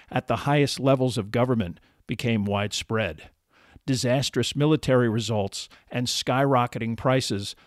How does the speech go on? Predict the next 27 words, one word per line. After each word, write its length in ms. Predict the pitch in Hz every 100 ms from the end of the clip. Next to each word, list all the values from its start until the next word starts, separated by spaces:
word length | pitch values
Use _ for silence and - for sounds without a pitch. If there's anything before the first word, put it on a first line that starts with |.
| _
brought 260 | - 120 -
popular 500 | - 139 - 131 117
hostility 680 | 110 104 - 143 143 117 92
to 200 | - 117
anything 460 | - 147 127 127 120
believed 340 | 120 123 127 -
to 60 |
be 160 | 120 120
remotely 640 | 110 117 127 151 127 113
associated 720 | 107 - 131 - 120 113 107
with 140 | 110 101
Germany, 560 | 123 135 120 85 98 _ - -
including 720 | 151 127 - 160 160 120 113
the 60 | 110
Tsarina. 640 | 117 113 113 135 87 82 - _ _ _ _
Suspicions 760 | - 143 - 156 160 143 135
about 300 | 123 113 107
Rasputin, 720 | 110 117 - - 147 101 92 - _ -
especially 580 | 127 - 139 - 135 127
because 380 | 113 143 127
of 80 | 120
his 140 | 113 117
initial 420 | 120 139 123 117
opposition 580 | 113 117 110 131 - 113
to 120 | 110
the 100 | 98
war, 480 | 98 135 110 85